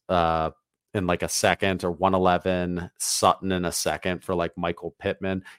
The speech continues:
You could construct a team that might be able to, might be able to do something, have a puncher's chance. So we'll see. Okay, Brad Redk,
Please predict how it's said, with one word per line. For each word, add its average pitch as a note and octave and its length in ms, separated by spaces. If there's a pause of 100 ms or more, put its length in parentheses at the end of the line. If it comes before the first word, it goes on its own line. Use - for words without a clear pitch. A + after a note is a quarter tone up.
You F#3+ 60
could A#3 180
construct - 600
a E2+ 80
team F#2+ 380
that D2+ 140
might F2 200
be F#2 80
able D#2 200
to, D2+ 400
might G2 120
be A2 80
able E2 120
to C#2+ 160
do E2 160
something, - 440 (480)
have F#2+ 120
a E2 60
puncher's - 400
chance. - 560 (200)
So - 160
we'll D#2+ 100
see. D#2+ 200 (600)
Okay, F#2+ 220
Brad G#2+ 420
Redk, F#2 880